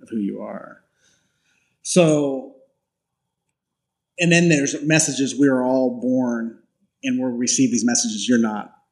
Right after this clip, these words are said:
pretty enough, you're not smart enough, you're not whatever it is," that all these messages can compile.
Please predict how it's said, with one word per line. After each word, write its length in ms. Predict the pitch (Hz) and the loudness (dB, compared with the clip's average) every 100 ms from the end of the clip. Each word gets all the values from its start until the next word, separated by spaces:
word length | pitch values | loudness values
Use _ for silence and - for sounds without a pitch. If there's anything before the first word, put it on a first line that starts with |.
| _ | _
pretty 360 | - 160 143 135 | 2 4 6 6
enough, 720 | 123 120 110 - - - - _ _ _ _ _ _ - | 6 4 0 -6 -12 -20 -20 _ _ _ _ _ _ -4
you're 180 | 123 113 | 0 0
not 260 | 107 101 | -2 -4
smart 500 | - - 135 127 120 | -4 0 2 4 4
enough, 680 | 113 107 101 98 101 - - _ - | 2 0 -2 -2 -6 -16 -20 _ -2
you're 120 | 113 | 0
not 400 | 104 98 92 - - - | 0 -2 -6 -12 -18 -14
whatever 480 | - 113 110 104 104 | -8 -4 -4 -2 -2
it 60 | 113 | -2
is," 180 | 104 107 | -2 -2
that 120 | 104 | 0
all 160 | 120 | 2
these 140 | 120 107 | 4 4
messages 400 | 117 - - - | 2 2 -2 -6
can 140 | - 101 | -6 -8
compile. 720 | - 101 - 131 107 104 - | -8 -10 -2 0 0 -2 -10